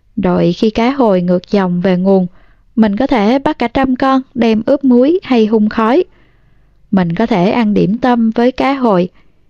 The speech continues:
hổng gì ngon bằng cá hồi hun khói. Khi trái cây chín thì mình có thể đóng hộp, và cà chua, thứ đó dễ đóng hộp. Mỗi chủ nhật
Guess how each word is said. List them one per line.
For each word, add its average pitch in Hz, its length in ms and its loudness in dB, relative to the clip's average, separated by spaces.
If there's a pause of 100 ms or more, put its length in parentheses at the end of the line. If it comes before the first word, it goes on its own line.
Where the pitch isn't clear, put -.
hổng 233 400 0
gì 247 120 4
ngon 208 320 0
bằng 196 180 -2
cá 226 160 0
hồi 254 220 0
hun 226 180 0
khói. 240 360 0 (1000)
Khi 196 340 2
trái 214 180 0
cây 214 220 0
chín 269 460 -2
thì 190 300 2
mình 190 220 0
có 240 120 0
thể 208 160 -2
đóng 240 220 0
hộp, 220 320 -2 (460)
và 190 580 -2 (460)
cà 202 120 0
chua, 269 380 2 (540)
thứ 233 160 0
đó 240 220 0
dễ 240 200 0
đóng 233 200 -2
hộp. 226 260 0 (840)
Mỗi 190 260 0
chủ 208 160 -2
nhật 202 280 0